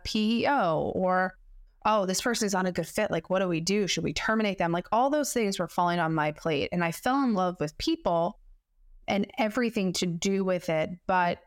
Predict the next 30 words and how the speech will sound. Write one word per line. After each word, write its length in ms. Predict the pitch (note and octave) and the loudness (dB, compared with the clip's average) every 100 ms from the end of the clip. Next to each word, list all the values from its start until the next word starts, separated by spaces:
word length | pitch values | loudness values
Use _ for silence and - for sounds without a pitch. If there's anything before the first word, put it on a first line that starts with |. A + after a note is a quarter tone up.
| _ - | _ -6
I 160 | - | -2
also 260 | G3+ A3+ G#3+ | 0 0 0
had 140 | G3+ | 0
a 40 | F#3 | 0
hand 160 | F#3 | 0
in 120 | F3 E3+ | 0 0
real 200 | F3+ F#3 | 2 2
estate 340 | - F3+ - | 0 0 -2
development, 580 | E3+ E3+ D#3 C#3+ A#2+ - | 0 0 0 0 -2 -2
funny 240 | D3+ B2+ | -2 -2
enough. 260 | - D3+ G3 - - | 0 -2 -2 -8 -6
<laughs> 220 | C#4+ C#4+ E4 | -6 -4 -4
So 520 | - C4+ A#3+ B3 B3 C5 C5 - | -2 0 2 2 0 0 0 0
whenever 380 | A3+ A3+ B3 | 0 2 0
these 300 | A3+ A3 A#3+ | 0 0 0
companies 640 | - C#4+ D4 D4 G#3+ G#3 G3+ | 0 0 2 0 0 0 0
were, 340 | G3+ G3+ G3 - | 0 0 -2 -2
were 200 | G3 G3 | 0 0
too 280 | - - D4 | 0 0 2
big 260 | D4+ C#4+ | 2 0
for 120 | - A3 | 0 -2
the 100 | G3 | 0
Betaworks 420 | G3+ G3+ F#3+ - | 0 0 0 2
offices, 500 | B3 C#4 G#3 F#3 F3+ | 2 0 -2 -2 0
they'd 180 | E3+ - | -2 0
come 200 | A3 A3+ | 0 0
to 100 | A3 | 0
me 100 | A#3+ | 0
and 80 | |
say, 220 | G3+ F#3+ | 0 -2